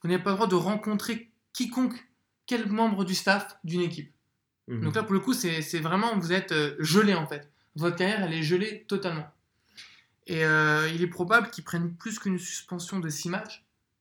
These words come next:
Speaker 1: ce qui est
Speaker 2: Ouais, mais alors là, c'est, la, la liste, c'est pas les Chiefs qui le mettent dessus, c'est le commissionneur qui le met sur la liste.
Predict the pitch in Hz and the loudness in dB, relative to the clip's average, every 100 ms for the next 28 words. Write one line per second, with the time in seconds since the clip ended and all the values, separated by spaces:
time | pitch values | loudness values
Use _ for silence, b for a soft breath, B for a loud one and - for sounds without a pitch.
0 | _ _ - - - 160 147 - - B | _ _ -18 -14 -8 -6 -6 -10 -12 B
1 | B 143 143 135 127 143 160 - - 123 | B 0 2 4 4 2 2 0 -2 0
2 | 127 120 123 165 - - - 117 110 156 | 2 2 0 -2 -6 -6 -2 -2 0 0
3 | 139 120 - 151 - 120 113 117 113 113 | 0 -2 -8 -10 -8 -6 -4 -4 -4 -6
4 | - 82 - 107 107 104 104 120 131 139 | -8 -14 -8 -4 -2 -4 -4 -8 -6 -8
5 | 131 123 - 107 104 107 107 - 113 101 | -8 -10 -12 -8 -6 -6 -6 -8 -6 -6
6 | 98 95 - | -6 -12 -20